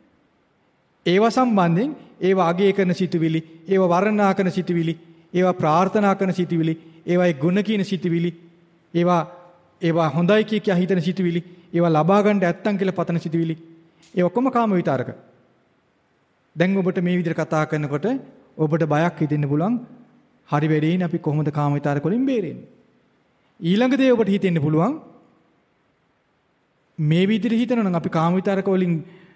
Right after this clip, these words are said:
බේරලා ජීවත් වෙන්නේ කොහොමද? ඇයි කෑම ගැන ගුණ හිතන්නද කොහොමද ඉන්නේ? ඇඳුම් ගැන ගුණ හිතන්නද කොහොමද ඉන්නේ කියලා හිතෙන්න පුළුවන් නේ? ඈ? හිතෙන්න පුළුවන් නේද?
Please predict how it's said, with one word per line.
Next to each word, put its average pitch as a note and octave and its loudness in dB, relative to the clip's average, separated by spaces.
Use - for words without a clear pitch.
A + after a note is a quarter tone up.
බේරලා F#3 2
ජීවත් C#4 0
වෙන්නේ F3+ 0
කොහොමද? C3 -4
ඇයි A#3+ 0
කෑම F3 0
ගැන G3 -2
ගුණ F3+ 0
හිතන්නද F#3+ 0
කොහොමද C4 0
ඉන්නේ? C#3+ -6
ඇඳුම් F#3 2
ගැන G3+ 0
ගුණ F3+ 0
හිතන්නද G#3 0
කොහොමද A#3+ 2
ඉන්නේ B3+ 2
කියලා B3+ 0
හිතෙන්න C#4+ 0
පුළුවන් C#4 0
නේ? F#4 -8
ඈ? C4 0
හිතෙන්න A#3 -2
පුළුවන් B3 -2
නේද? D#4 -2